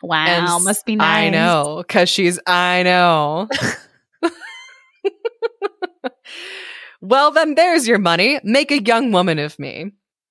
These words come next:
Speaker 2: The demon took the money, and he sent the lady's coachman into the village.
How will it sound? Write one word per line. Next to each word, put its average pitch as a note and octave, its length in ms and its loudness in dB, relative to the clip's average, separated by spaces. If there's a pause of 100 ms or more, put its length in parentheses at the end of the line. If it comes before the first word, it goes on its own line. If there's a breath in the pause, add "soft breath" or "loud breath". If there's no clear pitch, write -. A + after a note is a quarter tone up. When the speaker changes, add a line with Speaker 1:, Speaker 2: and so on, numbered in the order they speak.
(200)
Speaker 2:
The G#3+ 60 0
demon A#3 360 2
took F4 240 -2
the D4 80 0
money, F3 380 2
and F#3 240 -2
he F3+ 140 -4
sent C4+ 320 0
the B3 80 2
lady's G#3 340 2
coachman G3 480 -4
into E3+ 240 -6
the E3 100 -4
village. G#2+ 480 -10